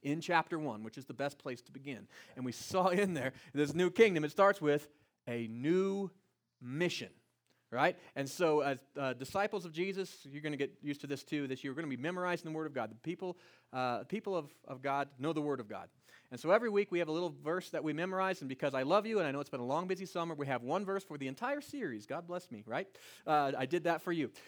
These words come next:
Uh, so our memory verse is actually that new mission that we have. It's Acts one eight. And this is what Jesus told the disciples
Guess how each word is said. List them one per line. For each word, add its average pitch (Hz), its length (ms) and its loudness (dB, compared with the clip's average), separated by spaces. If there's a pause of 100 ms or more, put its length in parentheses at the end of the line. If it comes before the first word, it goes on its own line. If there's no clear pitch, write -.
(140)
Uh, 156 340 12
so 156 280 2
our 247 220 8
memory 240 360 4
verse 208 420 0
is 214 240 0
actually 180 460 -2
that 160 200 2
new 175 220 0
mission 233 460 0
that 165 200 6
we 214 120 2
have. 202 500 4
It's 165 240 -4
Acts 240 380 0
one 220 420 -2
eight. 175 260 -2 (220)
And 127 80 -4
this 180 140 -4
is 226 40 -12
what 247 160 4
Jesus 220 380 -4
told 233 320 0
the 262 60 -6
disciples 233 720 -2